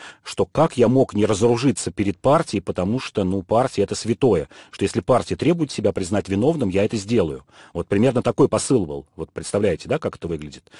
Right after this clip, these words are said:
Раз партия требует признаться, значит, я ради дел партии, ради государства, конечно, признаю себя виновным. Вот это как бы второй такой мотив, что им в голову не приходило, э, что,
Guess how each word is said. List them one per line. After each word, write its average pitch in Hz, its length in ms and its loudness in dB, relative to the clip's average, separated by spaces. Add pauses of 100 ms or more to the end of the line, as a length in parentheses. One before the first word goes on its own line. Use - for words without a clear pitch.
(120)
Раз 101 200 -2
партия 104 280 2
требует 87 320 -2
признаться, 120 480 0
значит, 107 320 -2
я 104 160 0 (240)
ради 98 380 2 (180)
дел 98 300 2
партии, 147 400 2
ради 98 300 2
государства, 101 600 -2
конечно, 104 460 -2
признаю 101 380 -2
себя 90 260 -4
виновным. 85 480 -4 (380)
Вот 87 140 -4
это 127 120 2
как 139 160 0
бы 120 80 -4
второй 135 320 4
такой 90 240 0
мотив, 85 460 -6 (380)
что 104 580 2
им 107 160 0
в 101 40 -2
голову 120 300 4
не 95 80 2
приходило, 139 640 2 (360)
э, 101 140 -2
что, 107 540 2